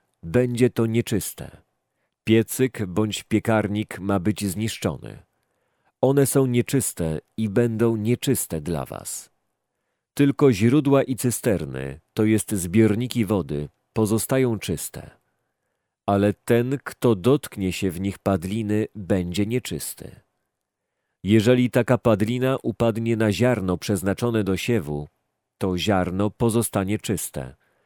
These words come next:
Ale jeśli ziarno jest mokre i taka padlina upadnie na nie, to jest ono dla was nieczyste. Jeżeli zdechnie jedno ze zwierząt, które wam służą za pokarm, i ktoś dotknie się tej padliny,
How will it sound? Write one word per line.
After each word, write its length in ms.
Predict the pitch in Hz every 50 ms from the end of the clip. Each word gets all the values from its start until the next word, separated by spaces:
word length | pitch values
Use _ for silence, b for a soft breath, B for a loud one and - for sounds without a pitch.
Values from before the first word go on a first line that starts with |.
| _ _ _ _ _ _ _ _ -
Ale 220 | - 107 104 107
jeśli 440 | 117 120 123 123 - - 120 113 104
ziarno 360 | 92 110 123 131 131 139 139
jest 240 | 135 131 117 - -
mokre 640 | 110 104 117 113 - - - 78 73 69 65 62 60 _ _ -
i 120 | 98 98 -
taka 280 | - 113 - - 110
padlina 540 | - - 107 101 87 101 120 120 120 117 110 -
upadnie 540 | - 98 - - 123 135 117 107 90 82 80
na 180 | 76 78 76 71
nie, 320 | 67 65 65 65 65 64 _ _ _ _ _ _ _ _ _ -
to 120 | - 117
jest 340 | 120 123 143 151 - - - _ -
ono 260 | 127 131 120 123 123
dla 240 | 101 107 104 98 87
was 320 | 78 90 90 - - -
nieczyste. 840 | 90 95 107 120 - - - 73 - - - - - - - - - _ _ _ _ _ _ _ _ _ _ _ _ _ _ _ -
Jeżeli 440 | 98 107 123 117 127 147 147 151 139
zdechnie 540 | 104 95 95 - 170 - - - 160 156 139
jedno 400 | 123 139 156 135 151 151 156 143
ze 140 | 117 135
zwierząt, 600 | 123 104 104 101 135 127 92 80 90 82 82 -
które 300 | - - - 113 107 107
wam 220 | 98 98 104 101 95
służą 400 | - - 127 135 131 127 127 117
za 160 | 101 110 107
pokarm, 600 | - 107 90 80 - - 71 71 73 71 71 69 - _ _ _ _ _
i 120 | - 104 95
ktoś 360 | - - - 120 110 85 78
dotknie 460 | 87 117 127 - - - 101 95 90
się 160 | 85 - 101
tej 180 | - - 98 95
padliny, 600 | - 101 92 82 92 104 110 82 76 73 73 76